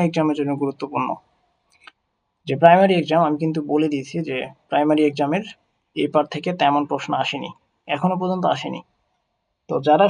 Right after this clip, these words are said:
শুধুমাত্র প্রাইমারি এক্সাম প্রিপারেশন নিচ্ছেন, তারা চাইলে এই পার্টটাকে বাদ দিয়ে পড়তে পারেন। এখন কেউ একজন আছে যে সে,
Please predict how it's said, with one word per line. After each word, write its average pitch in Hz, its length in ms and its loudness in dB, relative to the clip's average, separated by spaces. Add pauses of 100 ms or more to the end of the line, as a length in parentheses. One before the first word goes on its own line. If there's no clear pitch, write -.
শুধুমাত্র 190 400 -2
প্রাইমারি 156 340 2
এক্সাম 156 260 -2
প্রিপারেশন 147 440 -2
নিচ্ছেন, 139 280 -2
তারা 139 120 4 (100)
চাইলে 170 240 4
এই 165 100 -4
পার্টটাকে 147 380 -4
বাদ 127 140 0
দিয়ে 135 180 -8
পড়তে 139 200 -10
পারেন। 139 180 -10 (120)
এখন 208 140 0 (140)
কেউ 190 140 2 (100)
একজন 185 260 0
আছে 170 220 -4
যে 151 80 -2 (120)
সে, 151 120 -2